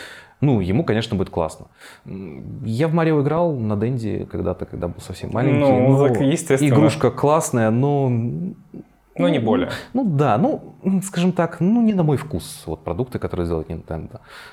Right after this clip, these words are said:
Speaker 1: Вот, то есть они прикольные, они с точки зрения игр, механик, они хорошие, но
Speaker 2: Мгм.
Speaker 1: кое-где даже простоваты, то есть,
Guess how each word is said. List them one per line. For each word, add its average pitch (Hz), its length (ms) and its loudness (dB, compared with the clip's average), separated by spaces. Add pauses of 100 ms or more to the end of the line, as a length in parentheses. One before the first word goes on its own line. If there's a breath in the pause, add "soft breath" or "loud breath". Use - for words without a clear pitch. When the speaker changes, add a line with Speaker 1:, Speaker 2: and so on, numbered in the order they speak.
(120)
Speaker 1:
Вот, 80 300 -6
то - 60 -6
есть - 160 -8
они 190 200 2
прикольные, 113 520 0
они 131 120 0
с 131 60 -4
точки - 320 -2
зрения 123 380 0
игр, 117 160 2
механик, 110 440 -2
они 143 120 0
хорошие, 135 580 0 (140)
но 117 100 0
Speaker 2:
Мгм. 127 140 0
Speaker 1:
кое-где 151 240 2
даже 135 180 -2
простоваты, 123 760 -4
то - 160 -4
есть, - 280 -8